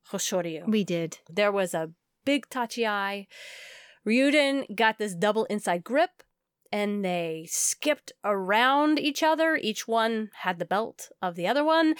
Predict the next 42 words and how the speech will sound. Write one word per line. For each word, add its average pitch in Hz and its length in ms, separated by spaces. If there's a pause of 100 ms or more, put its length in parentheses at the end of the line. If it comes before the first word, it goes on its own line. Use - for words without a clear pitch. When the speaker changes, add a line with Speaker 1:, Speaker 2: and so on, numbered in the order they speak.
(140)
Speaker 1:
And 240 80
it 294 60
was 302 160
one 392 180
of 480 120
those 339 160
matches 226 500
where 202 220
one 202 400
person 269 420
attempts 226 440
a 226 60
throw 226 480
and 214 80
the 196 80
other 226 140
person 226 400
wraps 208 560
a 233 80
leg 214 560
around 220 280
the 214 60
person 220 300
to 185 80
keep - 260
from 233 140
going 226 300
over. 214 600 (260)
And 220 140
then 220 60
they 202 140
reset, 226 720
and 220 160
then 202 120
there's 175 200
more 247 440
leg 240 340
tricks 247 260
that 226 140
happen. 240 380
Somebody 226 340
else 285 300